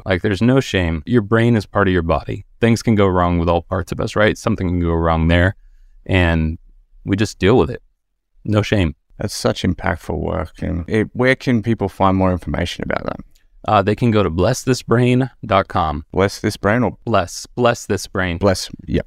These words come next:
Speaker 2: gotcha.
Speaker 1: Yeah.
Speaker 2: Awesome.
Speaker 1: I originally called it Bless This Broken Brain, and everybody told me, "Don't call it that," so I had to change it to Bless This
Speaker 2: Yeah,
Speaker 1: Brain.
Speaker 2: Bless This Brain is good. I like that.
Speaker 1: Yeah.
Speaker 2: Yeah. And a bit shorter. I like it.
Speaker 1: Yeah,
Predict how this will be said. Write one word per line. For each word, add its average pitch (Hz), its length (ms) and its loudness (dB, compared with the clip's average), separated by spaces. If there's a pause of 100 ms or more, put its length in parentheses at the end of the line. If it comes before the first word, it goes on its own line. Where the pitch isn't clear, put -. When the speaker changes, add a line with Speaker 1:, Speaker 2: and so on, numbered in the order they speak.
(120)
Speaker 2:
gotcha. - 280 -6
Speaker 1:
Yeah. 85 280 -2
Speaker 2:
Awesome. 90 200 -4
Speaker 1:
I 127 40 6
originally 131 440 2
called 110 260 2
it 104 120 0
Bless 104 320 0
This 98 200 0
Broken 92 520 0
Brain, 87 320 2
and 78 260 0
everybody 85 320 0
told 85 220 -2
me, 82 60 -2
"Don't 80 180 0
call 80 240 0
it 80 80 -6
that," 80 240 -2
so 95 120 -2
I 85 40 2
had 82 100 0
to 73 80 -4
change 127 260 -8
it - 160 -8 (120)
to - 280 -8 (240)
Bless - 280 -2
This 107 100 -4
Speaker 2:
Yeah, - 140 0
Speaker 1:
Brain. - 220 -10
Speaker 2:
Bless - 220 0
This 202 140 -4
Brain 156 220 0
is 113 120 2
good. 110 280 -4 (140)
I 90 100 -6
like 95 220 -6
that. - 360 0
Speaker 1:
Yeah. 95 80 -2
Speaker 2:
Yeah. 92 120 0 (500)
And 139 100 0
a 123 40 2
bit 110 160 -2
shorter. 92 420 2 (200)
I 90 100 -4
like 92 260 -6
it. 98 120 -8
Speaker 1:
Yeah, 120 360 2